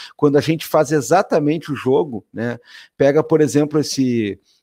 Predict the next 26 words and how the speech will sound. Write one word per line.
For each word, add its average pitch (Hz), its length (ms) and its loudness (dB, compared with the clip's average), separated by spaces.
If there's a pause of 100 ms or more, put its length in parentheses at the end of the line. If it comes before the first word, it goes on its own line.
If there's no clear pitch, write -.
esse 123 180 -8
programa, 127 400 0
a 117 40 -2
gente 117 260 -8
mencionou 135 460 2
o 127 40 0
rapaz 117 420 -2
agora 107 260 -4
há 104 40 -8
pouco 107 320 -6
aí, 101 100 -6
né? 90 160 -10 (320)
Tem 131 140 -2
um 135 60 -2
programa 156 520 4
numa 160 300 2
certa 139 360 0
rede 135 300 0
T 131 140 -2
V 120 320 -2
mais 113 300 -4
nova 139 500 -2
no 113 100 -10
Brasil, 117 560 -4
aí, 131 360 -4 (400)
onde 175 920 -2